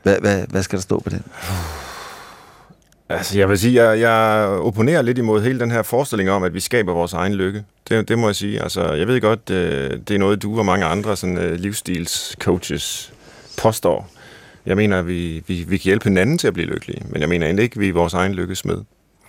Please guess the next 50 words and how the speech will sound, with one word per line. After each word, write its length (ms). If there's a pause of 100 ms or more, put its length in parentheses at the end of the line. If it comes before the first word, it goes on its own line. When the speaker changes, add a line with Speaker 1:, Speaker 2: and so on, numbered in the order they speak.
(760)
Speaker 2:
Men, 180
øh, 300
Speaker 1:
Nej. 100 (1160)
Speaker 2:
men 140
jeg 80
kan 80
da 40
godt 180
prøve 200
med 80
en 80
bucket 260
list, 80
Speaker 1:
Jeg 80
synes, 180
du 100
skal 160
prøve. 220
Speaker 2:
selvom 360
det 80
ikke 300
er, 380
er 160
noget, 200
jeg 100
har 280 (100)
i 80
virkeligheden. 560
Men 100
altså, 240
når 120
nu 80
du 120
spørger, 340 (240)
Speaker 1:
Ja. 140 (320)
Speaker 2:
så 100
prøver 280
jeg. 180 (300)
Speaker 1:
Lad 80
os 120
prøve. 200 (800)
Speaker 2:
Øh, 80 (840)
jeg 80
vil 80
gerne 180
være 120
en, 200
en 180
god 160
far 280